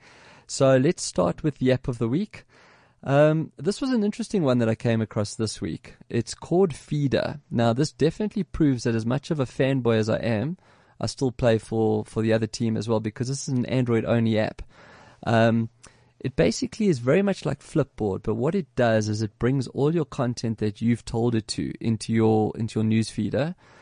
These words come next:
But more importantly, where I think it differs from Flipboard, and that's why I kind of like it, is you can use hashtags as well. So if you set up a hashtag of a topic that you,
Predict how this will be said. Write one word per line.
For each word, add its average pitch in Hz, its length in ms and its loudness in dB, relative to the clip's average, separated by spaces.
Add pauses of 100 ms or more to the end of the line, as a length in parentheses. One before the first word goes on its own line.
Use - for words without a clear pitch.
(300)
But 117 100 0
more 135 160 4
importantly, 120 540 0
where 110 160 4
I 113 40 0
think 123 240 -4
it 107 100 -2
differs 135 340 0
from 107 240 -4
Flipboard, 110 400 -4
and 110 100 -2
that's - 180 -6
why 110 380 2
I - 80 -6
kind 110 240 -2
of 107 80 -2
like 117 300 -2
it, - 260 -8
is 117 480 0 (280)
you 123 80 -4
can 135 160 2
use 175 180 0
hashtags 120 580 0
as 104 140 -4
well. 117 300 2 (440)
So 123 400 4
if 123 140 -6
you 165 100 0
set 175 180 -2
up 156 140 -2
a 131 40 0
hashtag 127 460 -2
of 110 80 -2
a 107 60 -6
topic - 380 -6
that - 260 -6
you, 113 320 -2